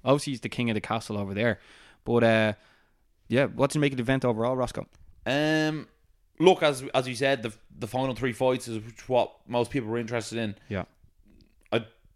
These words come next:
Speaker 2: don't think any of them went longer than three minutes. So, got to go to sleep early.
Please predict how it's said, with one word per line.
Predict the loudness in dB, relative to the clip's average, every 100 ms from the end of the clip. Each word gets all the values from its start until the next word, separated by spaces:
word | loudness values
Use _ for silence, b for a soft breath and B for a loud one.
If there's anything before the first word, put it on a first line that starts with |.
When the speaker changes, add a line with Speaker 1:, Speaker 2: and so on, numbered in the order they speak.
| _ _ _ _
Speaker 2:
don't | -4 -2
think | 0
any | 0 0
of | -4
them | -4
went | -4 -2
longer | -2 -2 -2
than | -4
three | -6 -6 -4
minutes. | -4 -6 -10 b b b b
So, | -6 0 2 2 -2 -8 _ _ _ _ _ _ _ _ _ _ _ _ _ _ _ _ _ -8
got | -6
to |
go | -2 -4
to |
sleep | -2 -2 0
early. | 0 -2